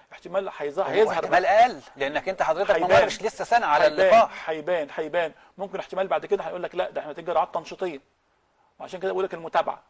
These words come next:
Speaker 1: المتابعه هنشوف الناس دي.
Speaker 2: مم.
Speaker 1: هي-، هيبان بعد كده، هل احنا هنحتاج جرعات تنشيطيه كل سنه؟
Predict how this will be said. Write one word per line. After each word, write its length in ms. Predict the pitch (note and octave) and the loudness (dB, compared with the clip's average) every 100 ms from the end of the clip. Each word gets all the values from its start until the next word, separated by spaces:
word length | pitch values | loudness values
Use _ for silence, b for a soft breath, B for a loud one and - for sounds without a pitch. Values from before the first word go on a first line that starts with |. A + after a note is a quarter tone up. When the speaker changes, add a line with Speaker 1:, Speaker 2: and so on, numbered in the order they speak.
| _ | _
Speaker 1:
المتابعه 460 | C3+ F#3 G3+ F#3 | -8 -2 0 -2
هنشوف 180 | - F#3+ | -4 -8
الناس 200 | D#3+ D#3+ | -6 -8
دي. 180 | C#3+ B2+ B B | -8 -18 B B
Speaker 2:
مم. 100 | B2+ A2+ | -20 -12
Speaker 1:
هي-، 220 | D3+ D#3+ | -10 -8
هيبان 460 | C#3+ E3+ D#3+ F#3+ A3+ | -6 -6 0 0 2
بعد 200 | F#3 D3 | 0 -2
كده، 240 | - C#3+ - | -8 -10 -4
هل 140 | G3 | -4
احنا 240 | G3 F3 | -2 -4
هنحتاج 320 | D#3+ - G3 D#3+ | -6 -2 0 2
جرعات 260 | D#3 F#3+ | 0 0
تنشيطيه 340 | F#3 - G3+ G3 | -6 -4 -2 -2
كل 220 | F#3 F#3 | -2 0
سنه؟ 260 | G#3 G#3 | 0 0